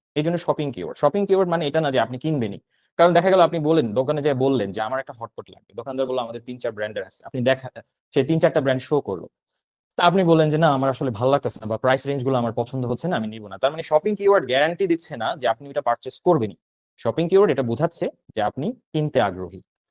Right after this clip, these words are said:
এবার আসেন ব্রাউজিং কিওয়ার্ড, আমরা এটা এখনো এক্সপ্লোর করিনি। তো ব্রাউজিং কিওয়ার্ডের ক্ষেত্রে যেটা হবে যে, আমি দোকানে আবার ঢুকলাম, ঢোকার পরে দোকানদারকে বললাম যে, "ভাই, আমার এই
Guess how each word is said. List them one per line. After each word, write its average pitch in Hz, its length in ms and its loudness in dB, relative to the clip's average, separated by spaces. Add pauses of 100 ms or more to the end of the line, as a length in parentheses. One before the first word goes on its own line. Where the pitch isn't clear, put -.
(680)
এবার 196 180 8
আসেন 196 240 4
ব্রাউজিং 165 400 6
কিওয়ার্ড, 110 300 -2
আমরা 110 180 -2
এটা 117 160 -2
এখনো 175 400 -2
এক্সপ্লোর 139 340 0
করিনি। 98 320 -4 (2000)
তো 107 60 -10
ব্রাউজিং 175 400 6
কিওয়ার্ডের 214 260 4
ক্ষেত্রে 175 220 -2
যেটা 131 180 0
হবে 131 180 -2
যে, 208 60 0
আমি 127 200 0
দোকানে 127 360 -2
আবার 123 280 4
ঢুকলাম, 151 480 0 (800)
ঢোকার 107 220 -4
পরে 110 180 -2
দোকানদারকে 98 440 -8
বললাম 123 400 -2 (160)
যে, - 60 -20
"ভাই, 107 260 -4 (640)
আমার 104 260 -2
এই 139 440 2